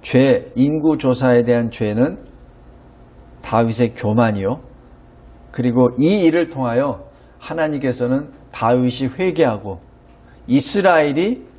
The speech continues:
전체가 개혁되기를 원합니다.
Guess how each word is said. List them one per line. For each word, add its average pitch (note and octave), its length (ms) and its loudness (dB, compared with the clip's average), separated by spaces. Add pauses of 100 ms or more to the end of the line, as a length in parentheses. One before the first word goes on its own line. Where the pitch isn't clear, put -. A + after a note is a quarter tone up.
(580)
전체가 D#3+ 840 0 (460)
개혁되기를 B2 800 -2
원합니다. F#2 640 -12